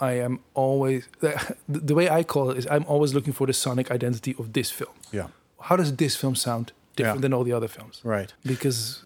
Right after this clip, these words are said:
Speaker 1: yeah, we can all come up with the romantic theme and the, <laughs> uh, and the aggressive theme, but it's all the same.
Speaker 2: Right.
Speaker 1: So how is this film different?
Speaker 2: Right. Okay.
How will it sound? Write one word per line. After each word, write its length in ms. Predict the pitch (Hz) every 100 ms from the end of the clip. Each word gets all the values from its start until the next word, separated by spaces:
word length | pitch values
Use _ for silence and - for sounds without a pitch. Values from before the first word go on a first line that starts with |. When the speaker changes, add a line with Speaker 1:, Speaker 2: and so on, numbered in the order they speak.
| -
Speaker 1:
yeah, 160 | 170
we 180 | 147 170
can 180 | 170 160
all 180 | 165 160
come 200 | 160 147
up 160 | 135
with 380 | 160 151 143 131
the 140 | 147
romantic 480 | 147 151 156 151 143
theme 400 | - 147 135 143
and 260 | 143 139 139
the, 440 | 131 123 127 127 - - - - -
<laughs> 80 | 156 - - 151 - _ _ -
uh, 40 | 165 -
and 200 | 170 160
the 80 | 160
aggressive 400 | 151 160 156 151
theme, 240 | - 135
but 140 | 135 135
it's 200 | 165 180
all 140 | 170
the 100 | 151
same. 220 | - 135 - _
Speaker 2:
Right. 260 | 127 110 104 _
Speaker 1:
So 420 | - 156 147 143 -
how 180 | 170
is 100 | 170
this 120 | 147 -
film 180 | 135
different? 380 | 123 123 - -
Speaker 2:
Right. 220 | 120 104 - _ _ _ - -
Okay. 300 | 131 117 98